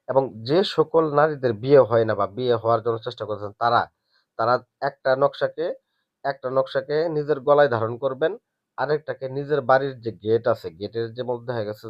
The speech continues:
যে কোনো পাশে, ডান পাশে অথবা বাম পাশে, ওইটাকে পুঁতে দিবেন, মাঝ বরাবর না, ডান পাশে অথবা বাম পাশে পুঁতে দিবেন। তাহলে দেখবেন এটার চমকটা কি, কারণ এটা এতটাই পাওয়ারফুল বিদ্যা। এই বিদ্যাটা আমি যতগুলা কাজ করছি,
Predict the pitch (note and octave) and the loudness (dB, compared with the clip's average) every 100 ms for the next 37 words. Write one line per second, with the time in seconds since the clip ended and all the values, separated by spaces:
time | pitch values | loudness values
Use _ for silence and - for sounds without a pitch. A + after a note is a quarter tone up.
0 | A2 A2+ - A2 G#2+ C3 - G2+ D#2+ _ | -8 -8 -8 -12 -2 -2 -2 -8 -12 _
1 | _ _ - F2+ A2 A#2 B2+ - B2 A2+ | _ _ -6 0 0 0 -4 -2 -4 -2
2 | A#2 G2+ G2+ G#2 A#2 C3 A2 G#2+ G#2+ D#3+ | -2 0 -2 -2 -6 -2 -2 -4 -8 -8
3 | - _ _ _ _ D#3+ E3 D3+ G2+ E2 | -10 _ _ _ _ -4 -4 -2 -2 -4
4 | - G#2 A#2+ A#2+ B2+ B2+ C3 C#3 E3 - | -6 -4 -2 2 2 4 4 2 -4 -4
5 | A#2+ A#2+ A#2+ B2+ C3 B2 A#2 B2+ B2+ A#2 | -2 -2 -2 -8 -8 -4 -2 -2 -4 -6
6 | A2+ C3+ C#3 A#2 C#3+ A3+ _ _ _ - | -8 -10 -10 -4 -4 -4 _ _ _ -2
7 | B2 C3+ C3 B2+ A#2+ A2+ A2+ A2+ - D3+ | 0 2 2 2 2 0 0 -2 -4 -2
8 | D3 - F#2 _ D2 _ _ - A#2 C3 | -2 -4 -12 _ -20 _ _ -12 -10 -4
9 | B2+ A#2+ C#3+ - E3+ C#3+ C#3 B2 B2+ A#2+ | -4 -2 -4 -2 2 2 4 4 4 2
10 | A#2+ G#2+ G2 C3+ - C3 A2 C3+ C3+ A2+ | -8 -6 -2 -2 -2 -6 -8 -4 -2 -2
11 | A2+ B2 C3 C3 A2+ G#2+ A#2+ - A2+ - | -2 -6 -6 -4 -2 -2 -4 -8 -16 -16